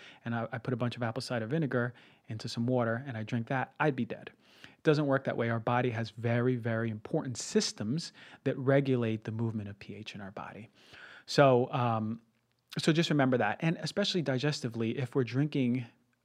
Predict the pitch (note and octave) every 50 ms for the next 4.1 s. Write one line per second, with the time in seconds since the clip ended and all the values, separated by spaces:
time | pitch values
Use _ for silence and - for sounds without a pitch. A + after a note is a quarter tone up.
0 | _ - - - - D3+ - - - - E3+ - - _ _ _ _ _ _ _
1 | _ - D3+ F3+ G3+ G#3 G3+ F3 D3+ C#3+ C#3+ C#3+ C#3+ C3 A2+ A#2+ A2+ G#2+ A#2+ B2+
2 | C3+ C#3 B2+ - B2 A2+ A2 - A#2 G#2+ - B2 A#2 A#2 A2+ G#2+ A2 G#2 A2 A#2+
3 | A#2 A#2 A2+ - - - - - - - B2+ A#2 - C#3 B2 A#2+ - C3+ A#2+ A#2
4 | A2 -